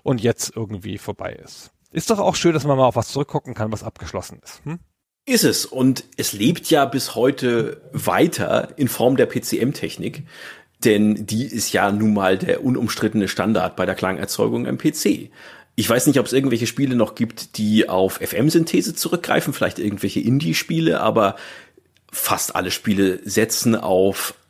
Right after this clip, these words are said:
Speaker 2: digitalisierte Aufnahmen. Ob das Schussgeräusche sind oder Sprachausgabe oder Motorengeräusche, das ist immer in irgendeiner Form digitalisiertes Echtgeräusch, was dann vielleicht nachträglich noch verfremdet wird und in der Tonhöhe variiert, so wie ein Motorengeräusch.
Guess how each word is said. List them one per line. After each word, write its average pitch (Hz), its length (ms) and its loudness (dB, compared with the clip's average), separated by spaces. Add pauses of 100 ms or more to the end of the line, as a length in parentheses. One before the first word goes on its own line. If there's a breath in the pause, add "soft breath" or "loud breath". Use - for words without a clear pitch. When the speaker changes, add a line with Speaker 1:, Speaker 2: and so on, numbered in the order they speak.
(140)
Speaker 2:
digitalisierte 107 880 0
Aufnahmen. 85 680 -6 (600 loud breath)
Ob - 100 -8
das - 180 0
Schussgeräusche 107 640 2
sind 104 320 2
oder 92 520 2
Sprachausgabe 95 1080 0
oder 95 340 -2
Motorengeräusche, 107 800 0
das 98 160 -4
ist - 180 -6
immer 131 280 2
in 110 100 4
irgendeiner 98 460 0
Form 98 420 0 (320 loud breath)
digitalisiertes 101 960 -2
Echtgeräusch, 107 960 2 (320 loud breath)
was 104 220 -2
dann 90 160 0
vielleicht 104 380 0
nachträglich 107 420 0
noch 107 100 -2
verfremdet - 640 0
wird 90 360 -2 (120)
und 107 140 -2
in 98 120 0
der 85 180 0
Tonhöhe 117 580 2
variiert, 101 520 0
so 104 120 -6
wie 98 60 -2
ein 95 60 0
Motorengeräusch. 98 800 -2